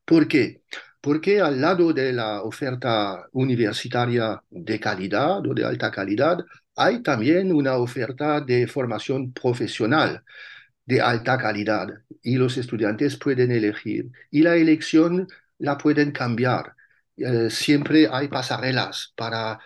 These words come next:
re-, eh, entrar al sistema universitario si, eh, así lo de-, deseas. Así que una de las, eh, eh, una de, de las características, eh,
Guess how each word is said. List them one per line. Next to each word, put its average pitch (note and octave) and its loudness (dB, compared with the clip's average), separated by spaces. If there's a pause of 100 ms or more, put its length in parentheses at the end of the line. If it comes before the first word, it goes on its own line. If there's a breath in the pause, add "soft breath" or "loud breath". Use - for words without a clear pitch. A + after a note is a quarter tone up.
(160 loud breath)
re-, B2+ -2
eh, A2 0
entrar A#2 -2
al G#2 -4
sistema A#2 -4
universitario B2 0
si, C3 -6
eh, A2+ 2
así A#2 -4
lo B2 0
de-, A2 -2
deseas. G#2 -8
Así C3 -4
que B2+ 2 (520 loud breath)
una D#3+ 4
de C3 2
las, A2 -2
eh, B2 -4 (600 loud breath)
eh, G#2+ -2
una C3+ 2
de, G#2+ 0
de G#2+ -2
las G#2+ -4
características, A2 -4
eh, G2+ -2